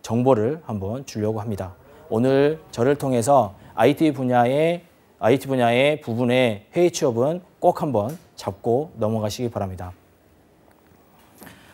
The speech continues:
자, 목차는 이렇게 네 가지로 되어 있습니다. K무브 프로그램이 무엇이냐, 그리고 정부 해외 진출 프로그램이, 즉 아이티 해외 취업 부분은 무엇이고 국가별 취업 정보와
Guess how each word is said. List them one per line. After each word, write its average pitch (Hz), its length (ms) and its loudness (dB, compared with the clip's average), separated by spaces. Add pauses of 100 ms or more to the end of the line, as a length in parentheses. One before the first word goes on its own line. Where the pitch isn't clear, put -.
(100)
자, 113 380 6
목차는 190 720 8
이렇게 139 300 2
네 170 160 8
가지로 175 260 6
되어 113 140 0
있습니다. 98 480 -8 (380)
K무브 190 440 4
프로그램이 165 380 4
무엇이냐, 104 500 -2 (320)
그리고 135 360 4
정부 151 300 0
해외 170 200 4
진출 147 320 -6
프로그램이, 151 640 0 (160)
즉 127 260 0
아이티 147 260 4
해외 185 200 4
취업 170 240 0
부분은 135 400 -2
무엇이고 117 560 -2 (300)
국가별 143 680 6 (200)
취업 185 260 -2
정보와 120 540 0